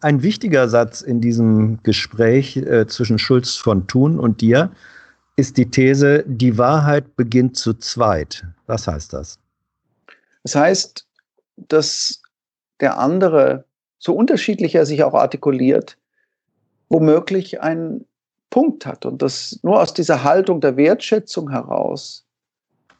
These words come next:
Speaker 2: der Bereitschaft, den eigenen Irrtum für möglich zu halten,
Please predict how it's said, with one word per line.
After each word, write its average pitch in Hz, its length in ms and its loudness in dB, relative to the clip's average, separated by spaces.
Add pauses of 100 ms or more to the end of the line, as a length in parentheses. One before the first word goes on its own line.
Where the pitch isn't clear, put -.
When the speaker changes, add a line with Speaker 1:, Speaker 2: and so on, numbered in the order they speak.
(840)
Speaker 2:
der 147 80 4
Bereitschaft, 151 720 2
den 151 120 -6
eigenen 170 380 -2
Irrtum 220 640 -2 (100)
für 160 180 -2
möglich 202 560 0
zu 135 200 -14
halten, - 460 -14